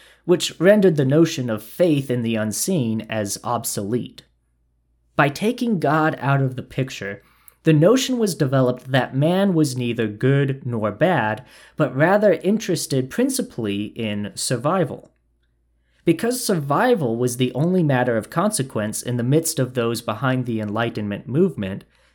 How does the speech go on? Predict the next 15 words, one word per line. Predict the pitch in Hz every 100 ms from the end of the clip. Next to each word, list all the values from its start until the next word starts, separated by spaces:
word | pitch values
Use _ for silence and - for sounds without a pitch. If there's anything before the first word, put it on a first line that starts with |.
| _ _ -
there | 190
was | 196
no | 208 254
longer | 233 214 185 135
any | 156 190 165
need | 127 123
for | -
them | 123 123 120
to |
be | 120 110
held | 117 123 117
accountable | - - 185 214 156 131 110
for | 110 127
their | 117 110
actions | - 175 - - 101 104